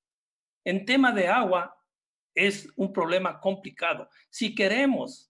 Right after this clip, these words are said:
mantener el recurso, si tene-, queremos que se administre bien el recurso, si queremos que se conserve el recurso, tenemos que ser muy rígidos para que la gente comience a entender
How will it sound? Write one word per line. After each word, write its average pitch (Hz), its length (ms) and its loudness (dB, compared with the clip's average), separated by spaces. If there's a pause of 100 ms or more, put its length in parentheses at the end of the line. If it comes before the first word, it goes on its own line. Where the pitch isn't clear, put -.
(120)
mantener 135 640 -2
el 175 100 0
recurso, 151 540 -6
si 151 160 -10
tene-, 175 300 -6
queremos 190 480 0 (220)
que 156 120 -8
se 160 100 -6
administre 151 500 -4
bien 151 200 -6
el 139 80 -6
recurso, 151 440 -12 (160)
si 214 200 -6
queremos 226 400 -2
que - 80 -6
se 156 180 -6
conserve 160 540 0
el 151 100 -6
recurso, - 600 -8 (220)
tenemos 180 380 -4
que - 120 -12
ser 165 340 -6
muy 175 140 -4
rígidos 180 580 -6 (200)
para 143 220 -2
que 147 80 -10
la 131 120 -6
gente 156 340 -8
comience 151 460 -6
a 151 140 -8
entender 180 440 -2